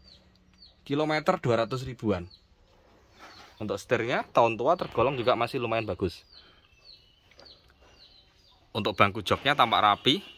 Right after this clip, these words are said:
bersih. Maupun plafon atas, dia terlihat masih bersih. Untuk bagasi belakang, ini pintunya kita buka,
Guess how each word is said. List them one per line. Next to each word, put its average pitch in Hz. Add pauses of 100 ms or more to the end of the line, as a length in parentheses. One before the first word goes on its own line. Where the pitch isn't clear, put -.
(380)
bersih. 101 (3250)
Maupun 143
plafon 135
atas, 104
dia 120
terlihat 123
masih 117 (1040)
bersih. 120 (2250)
Untuk 113
bagasi 101
belakang, 104 (1500)
ini 107
pintunya 110
kita 104
buka, 113